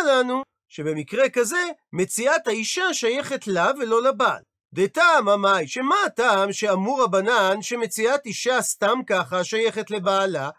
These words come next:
כי היכי דלא תהיה ולא איבה, כדי שלא תהיה ביניהם איבה, שהוא מפרנס אותה, והיא את המציאות שומרת בחשבון צדדי.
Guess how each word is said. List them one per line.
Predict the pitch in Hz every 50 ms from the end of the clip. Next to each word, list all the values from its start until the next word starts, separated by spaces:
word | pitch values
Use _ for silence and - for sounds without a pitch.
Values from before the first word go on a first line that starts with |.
| _ _ _ _ _
כי | _ -
היכי | 131 127 160 226 320 349 - - 190 185 196 196
דלא | 160 170 160 165 170 175
תהיה | - 240 202 170 156 151 147
ולא | 175 180 190 190
איבה, | 208 226 214 226 320 349 320 294 - _ _ _ _
כדי | - - - 151
שלא | - - 156 170 208 233
תהיה | - 185 185 214
ביניהם | 196 220 220 202 190 185 180 185
איבה, | 180 175 190 185 175 247 311 339 320 302 - - _ _ _ _
שהוא | - - 240 262 294 285
מפרנס | 262 247 - - 254 240 240 220 220 202 185 - 202
אותה, | 185 - - 196 185 185 196 202 - _ _ _
והיא | 139 147 185 202 226 285 320 302 247
את | - -
המציאות | 220 214 214 214 - - 254 277 311 392 302 -
שומרת | - 226 220 233 302 320 262 208 175
בחשבון | 175 175 - 180 139 151 165 190 196
צדדי. | 190 - 175 226 240 196 233 240 240